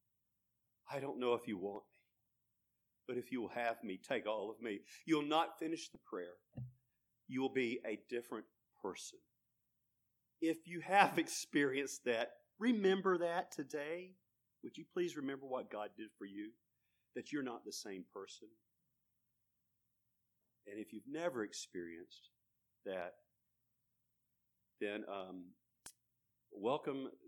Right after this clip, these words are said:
to the obstre-, obstetrics unit. Did I say that right? Mostly. The O B unit of God's house, where new births begin all the time.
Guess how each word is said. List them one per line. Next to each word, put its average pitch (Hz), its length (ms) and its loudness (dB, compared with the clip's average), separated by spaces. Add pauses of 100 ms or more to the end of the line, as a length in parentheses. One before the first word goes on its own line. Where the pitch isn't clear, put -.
(120)
to 110 140 0
the 101 140 -2
obstre-, - 440 -4
obstetrics - 840 -8
unit. 87 340 -10 (280)
Did 107 60 -12
I 131 40 -14
say 135 240 -10
that 127 140 -4
right? 110 260 -10 (880)
Mostly. 110 480 -2 (1080)
The 208 120 12
O 233 160 12
B 240 180 12
unit 147 520 10 (1600)
of 90 140 -8
God's 95 320 2
house, - 500 -12 (760)
where 90 120 -4
new 95 180 -2
births 92 380 0
begin 85 340 -6 (100)
all 98 260 4
the 127 100 2
time. 76 420 -14